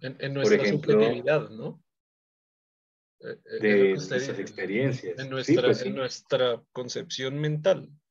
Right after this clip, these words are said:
Speaker 2: Sí,
Speaker 1: Pero se está asegurando
Speaker 2: pero
Speaker 1: que en esa concepción mental eso sí es totalmente real. Eso no sería un
Speaker 2: en
Speaker 1: dogma
Speaker 2: esa
Speaker 1: porque es
Speaker 2: con-
Speaker 1: una creencia suya.
Speaker 2: En esta concepción mental, todo está en constante cambio y lo evidenciamos, ¿sí? O sea,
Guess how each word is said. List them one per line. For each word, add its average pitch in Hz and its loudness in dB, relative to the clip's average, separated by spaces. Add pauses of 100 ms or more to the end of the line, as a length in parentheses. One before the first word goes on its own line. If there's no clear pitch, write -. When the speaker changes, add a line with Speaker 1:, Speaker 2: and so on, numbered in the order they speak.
(920)
Speaker 2:
Sí, - -16
Speaker 1:
Pero 151 4
se 151 -2
está 151 2
asegurando 160 2
Speaker 2:
pero 156 -6
Speaker 1:
que 175 -4
en 151 -4
esa 131 -2
concepción 151 -2
mental 139 0
eso 127 -6
sí 139 -4
es 131 -6
totalmente 123 -4
real. 113 -4 (300)
Eso 113 -10
no 123 -6
sería 131 0
un 127 -4
Speaker 2:
en 127 -10
Speaker 1:
dogma 131 2
Speaker 2:
esa - 2
Speaker 1:
porque 127 2
es - 0
Speaker 2:
con- 131 -8
Speaker 1:
una 135 0
creencia 135 -2
suya. 123 -8 (880)
Speaker 2:
En 113 -2
esta 110 0
concepción 113 2
mental, 113 -2
todo 123 0
está 131 -4
en 127 0
constante 123 -4
cambio 120 -4
y 123 0
lo 104 -2
evidenciamos, 98 -6
¿sí? 98 -8 (120)
O 107 -10
sea, 95 -6